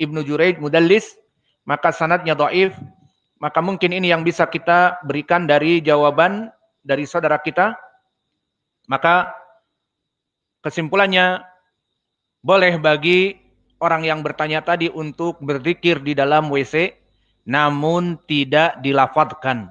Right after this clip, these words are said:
tetapi di dalam hati. Dan dikir-dikir dengan di dalam hati itu juga termasuk dari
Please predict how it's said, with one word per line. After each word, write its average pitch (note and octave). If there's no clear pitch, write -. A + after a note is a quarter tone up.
tetapi D3+
di C3+
dalam D3+
hati. B2+
Dan D3
dikir-dikir F#3+
dengan D3+
di E3
dalam F#3+
hati E3
itu E3+
juga D#3
termasuk D3+
dari D3